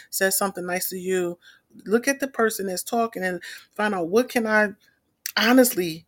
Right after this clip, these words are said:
say back to this person that is true?" You're not making this up. You're not saying anything that's false, but you're giving them back a compliment or two.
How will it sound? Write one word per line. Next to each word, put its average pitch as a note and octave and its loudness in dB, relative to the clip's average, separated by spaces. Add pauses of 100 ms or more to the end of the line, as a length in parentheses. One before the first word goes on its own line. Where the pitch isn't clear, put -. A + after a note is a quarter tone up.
(200)
say F#3+ 6
back F#3+ 2
to F#3+ -2
this E3 -4
person F#3+ -4
that D#3 -2
is D3+ -2
true?" F3+ 0
You're G3+ -8
not F#3+ -4
making D#3 -4
this D#3 -4
up. D#3 0
You're G3 -2
not F3+ -4 (500)
saying G3 -2
anything F3 -6
that's D3 -4
false, F3+ -4 (240)
but F3 0
you're F#3+ -2
giving E3+ -4
them D3+ -6 (340)
back E3 0 (140)
a - -6
compliment D3 -8
or C3+ -4
two. B2 -4